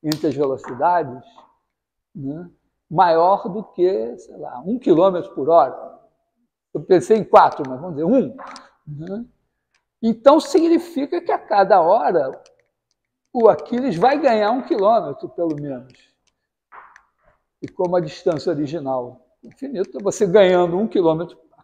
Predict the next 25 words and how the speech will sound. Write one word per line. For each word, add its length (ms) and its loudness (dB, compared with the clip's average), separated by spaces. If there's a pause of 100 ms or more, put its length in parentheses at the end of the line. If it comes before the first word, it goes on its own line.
cada 340 4
hora, 320 4
depois 360 -4
de 60 -8
um 60 -12
certo 280 -8
número 180 -8
de 80 -6
horas 260 -4
você 200 -20
passa. 380 -8 (120)
Você 120 -2
não 80 -4
precisa 200 -2
saber 520 0
as 120 -2
velocidades 640 -4
precisas. 680 -14 (1400)
Essa 440 -6 (440)
a, 60 -14
a, 560 -12 (600)
a 80 -20
coisa 480 -6
aqui, 300 -20
né? 200 -20